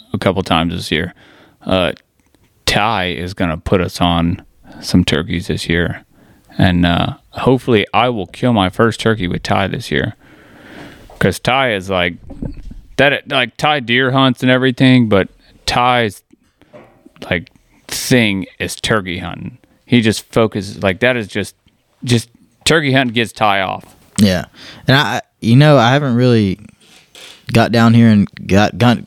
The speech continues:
Speaker 2: got hunting with you guys 'cause I've been absent for a while. But I definitely plan on coming down and driving a few hundred miles to come hunt with you guys in turkey season for sure.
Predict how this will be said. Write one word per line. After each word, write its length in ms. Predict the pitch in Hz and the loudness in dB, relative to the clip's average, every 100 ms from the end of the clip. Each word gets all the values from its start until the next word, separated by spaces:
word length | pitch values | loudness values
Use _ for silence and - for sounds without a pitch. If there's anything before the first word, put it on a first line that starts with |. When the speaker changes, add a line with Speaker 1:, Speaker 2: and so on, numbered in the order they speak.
| _ - | _ 0
Speaker 2:
got 160 | 131 | 0
hunting 220 | 120 127 113 | 2 0 0
with 120 | 104 | 0
you 100 | 104 | 2
guys 200 | 104 107 | 2 2
'cause 120 | 113 | 2
I've 60 | 101 | 4
been 140 | 98 | 4
absent 340 | 95 113 - | 2 0 -2
for 120 | 69 87 | 0 2
a 80 | |
while. 300 | 90 92 92 - _ _ _ | 4 4 0 -4 _ _ _
But 160 | - 104 | 2 4
I 100 | 107 | 4
definitely 460 | 104 123 123 120 98 | 4 4 4 2 2
plan 300 | - 113 110 | 4 4 6
on 160 | 101 | 4
coming 340 | 95 104 98 95 | 2 4 6 6
down 460 | 98 104 104 92 - - - _ | 4 4 4 0 -4 -18 -20 _
and 200 | - 90 | 2 4
driving 380 | 92 107 117 104 | 6 6 4 2
a 60 | 92 | -2
few 220 | - 98 | 0 2
hundred 220 | 101 95 | 4 4
miles 680 | 92 92 98 95 90 - - | 4 4 4 4 2 -2 -10
to 60 | - | -2
come 180 | 101 90 | 2 4
hunt 200 | 101 90 | 4 2
with 120 | 90 | 0
you 80 | 92 | 2
guys 220 | 92 95 | 4 4
in 140 | 90 82 | 2 2
turkey 260 | 95 90 | 0 0
season 320 | 87 87 87 | 0 0 2
for 160 | 82 85 | 2 0
sure. 340 | - 95 87 | 2 2 2